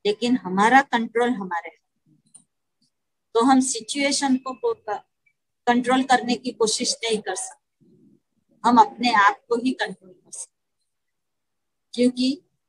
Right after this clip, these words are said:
सिचुएशन टेम्परेरी है, वो बदलने वाली। आज ये सिचुएशन, कल दूसरी, परसों तीसरी,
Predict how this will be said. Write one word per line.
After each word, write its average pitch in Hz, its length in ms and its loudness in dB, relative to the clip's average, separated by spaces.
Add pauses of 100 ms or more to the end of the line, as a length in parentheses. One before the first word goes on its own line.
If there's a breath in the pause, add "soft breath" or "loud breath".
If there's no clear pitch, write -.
(280)
सिचुएशन 262 800 -2
टेम्परेरी 214 800 0
है, 214 100 -12 (600)
वो 226 80 4
बदलने 220 460 4
वाली। - 340 -6 (1200)
आज 196 220 6
ये 208 140 10
सिचुएशन, 208 760 2
कल 175 180 -8
दूसरी, 190 460 -4
परसों 165 420 -10
तीसरी, 202 500 -2